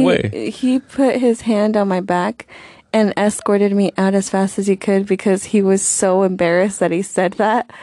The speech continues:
Speaker 1: I,
Speaker 2: It was hilarious.
Speaker 1: because I give myself
Speaker 2: You're
Speaker 1: in
Speaker 2: like, "Oh my God.
Speaker 1: doses.
Speaker 2: Oh my gosh. Oh my gosh, I, I just said that to our pastor." <laughs> I just said it to our pa-,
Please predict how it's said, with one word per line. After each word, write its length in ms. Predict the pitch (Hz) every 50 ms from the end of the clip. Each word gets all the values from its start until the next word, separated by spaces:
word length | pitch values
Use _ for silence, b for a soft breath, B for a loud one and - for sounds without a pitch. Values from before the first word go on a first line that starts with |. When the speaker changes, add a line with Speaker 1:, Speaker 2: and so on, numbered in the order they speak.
| B B B B B B B B _ _ _ _ -
Speaker 1:
I, 300 | - - - - 147 160
Speaker 2:
It 100 | 220 214
was 240 | 220 220 214 214 -
hilarious. 720 | 233 214 196 196 190 190 190 185 180 175 165 170 185 143
Speaker 1:
because 220 | 127 127 151 139
I 60 | 151 147
give 180 | 135 156 180
myself 300 | 175 165 156 - - 151
Speaker 2:
You're 80 | - 262
Speaker 1:
in 40 | 254
Speaker 2:
like, 120 | 240 226 254
"Oh 80 | 262
my 60 | 254
God. 100 | 247 254 240
Speaker 1:
doses. 220 | - - - - B B B B B B - -
Speaker 2:
Oh 80 | 196
my 80 | 233 247
gosh. 300 | 247 240 220 - - - B B B B B B B B B B B _ - -
Oh 60 | 214
my 80 | 262
gosh, 220 | 254 240 247 214 214
I, 80 | - -
I 180 | - - 196 240
just 160 | 226 247 -
said 120 | 285 262 190
that 120 | 220 220 -
to 80 | 254
our 100 | 226 196 196
pastor." 320 | - 233 226 202 - 247
<laughs> 40 | 226
I 20 |
just 440 | 214 - 240 262 - 339 349 339 -
said 100 | 349 - -
it 180 | 370 415 392
to 80 | - 381
our 140 | 359 294 311
pa-, 100 | -